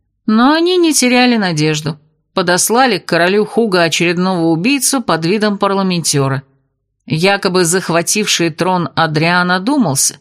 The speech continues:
и хочет решить все мирным путем.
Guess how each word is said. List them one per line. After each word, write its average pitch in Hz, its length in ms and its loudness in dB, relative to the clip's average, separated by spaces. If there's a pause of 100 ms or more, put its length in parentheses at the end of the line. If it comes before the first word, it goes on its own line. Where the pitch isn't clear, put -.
(260)
и 160 140 0
хочет 294 360 -2
решить 226 380 -2
все 196 240 -2
мирным 175 440 -2
путем. 113 480 -6